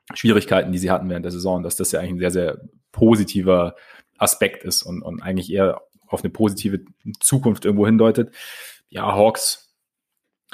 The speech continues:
verfolge ich mangels Liebe für Trae Young sehr wenig. <laughs> Quatsch. <laughs>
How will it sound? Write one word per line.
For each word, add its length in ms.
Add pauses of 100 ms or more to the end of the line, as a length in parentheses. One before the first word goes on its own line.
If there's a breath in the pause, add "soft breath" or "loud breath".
(600 loud breath)
verfolge 320
ich 100
mangels 280
Liebe 200
für 120
Trae 240
Young 140
sehr 160
wenig. 240
<laughs> 160
Quatsch. 320
<laughs> 40